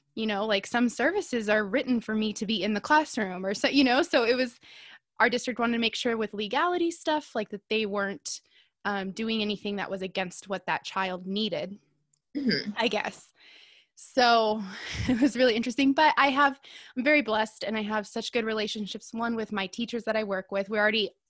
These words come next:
Speaker 1: our preschool program is set up in a very collaborative style. So what I did was with their virtual sessions, like, that they had with the whole class, I would be in those to help,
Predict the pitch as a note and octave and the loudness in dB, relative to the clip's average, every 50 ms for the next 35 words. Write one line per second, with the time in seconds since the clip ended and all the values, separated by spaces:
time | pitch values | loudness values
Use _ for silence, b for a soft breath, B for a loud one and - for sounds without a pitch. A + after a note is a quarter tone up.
0 | - G#3+ G#3 - - C4 A#3 - B3 G#3+ - A3 G#3+ G3+ G3+ G3+ G3+ G3 - - | 0 0 0 0 0 -4 -4 -4 -6 -6 -4 -4 -4 -2 -2 -2 -4 -4 -4 -2
1 | G#3+ G3 G3 G3 G3 - - G#3+ G3+ G3 G3 F#3+ G3 - b b b b b b | 0 0 0 0 -2 -6 -10 -6 -6 -6 -6 -6 -10 -12 b b b b b b
2 | b _ - B3 B3+ C#4 C#4 C4+ - - A3+ G3+ G3+ G3+ G#3 G3 F#3 - - - | b _ 4 6 6 6 6 4 2 2 4 4 4 2 0 -2 -4 -6 -6 -2
3 | G3 F#3+ F#3 F#3 G#3 B3 C#4+ C#4 - - A3 G#3 G3+ G3+ F#3 F#3+ F#3+ F#3 - - | 0 0 2 2 2 0 -2 -2 0 0 0 2 2 2 4 2 0 0 0 0
4 | D4+ F4 D#4+ B3 A3 G3+ G3 - G3 G3+ - _ - A3 G#3 G#3+ G#3+ G3+ G#3 G3+ | 0 2 2 2 0 0 0 -2 -6 -8 -6 _ 0 2 2 2 2 2 -2 -2
5 | G3+ G3+ - G#3+ G3 F#3+ F#3+ _ _ _ _ _ - - - G#3+ F#3+ F#3+ - - | -2 -2 -4 -2 -2 -2 -4 _ _ _ _ _ -16 -6 -2 -2 -2 -2 0 -2
6 | C4 C4 C4+ D4 D#4 D4+ - _ _ - G3+ F#3+ F#3 _ _ _ _ _ _ - | 0 4 4 4 4 2 -2 _ _ -2 -2 -2 -2 _ _ _ _ _ _ -2
7 | G#3 G3 - G3+ F#3+ F3+ G3+ G3 F#3+ G3 - F#3+ - G#3+ G#3 G3+ - - G3+ G3 | 0 4 4 2 2 2 -2 -2 -2 -2 -4 -4 -2 -2 -2 -2 -2 -2 0 2
8 | G#3 C4+ E4 - _ B B B B B B B B B - A#3 A#3+ B3+ C4+ G#3+ | 2 0 -2 -6 _ B B B B B B B B B -2 0 2 2 2 2
9 | F#3+ A#3 A3+ - - G#3 G#3+ G#3 G3+ G3 G3+ G3+ - - G#3 G3+ F#3+ - G3+ G3 | 2 0 0 0 2 0 2 2 2 2 0 0 -4 -4 -4 -2 -2 0 0 -2
10 | F#3+ - _ | -2 -2 _